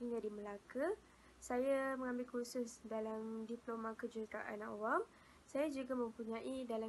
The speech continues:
kemahiran perniagaan dan saya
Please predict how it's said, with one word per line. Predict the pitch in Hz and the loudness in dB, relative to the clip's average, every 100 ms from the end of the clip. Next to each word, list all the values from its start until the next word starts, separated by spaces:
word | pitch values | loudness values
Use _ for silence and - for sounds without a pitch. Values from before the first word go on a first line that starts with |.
| 220 | -4
kemahiran | 220 220 214 226 233 | -6 -4 -2 -2 -2
perniagaan | 269 247 220 208 208 226 247 339 - - - - - - | -2 -2 -2 -4 -6 0 2 2 -2 -18 -20 -20 -16 0
dan | 220 214 214 214 220 220 | 4 6 6 4 0 -2
saya | 233 240 277 277 277 | 0 2 4 6 6